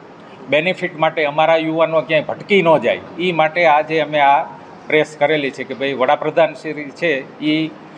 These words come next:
આખા દેશના વડાપ્રધાન છે અને અમે પણ એમાં ક્ષત્રિય સમાજ પણ આવી જાય છે અને એમને પૂરો આદર આપે છે.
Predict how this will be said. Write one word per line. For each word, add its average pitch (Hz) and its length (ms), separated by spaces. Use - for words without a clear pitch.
આખા 160 200
દેશના 156 440
વડાપ્રધાન 143 600
છે 139 400
અને 147 320
અમે 147 320
પણ 165 240
એમાં 156 320
ક્ષત્રિય 156 340
સમાજ 156 360
પણ 139 140
આવી 151 200
જાય 143 180
છે 139 140
અને 139 180
એમને 151 220
પૂરો 160 320
આદર 139 320
આપે 113 240
છે. - 440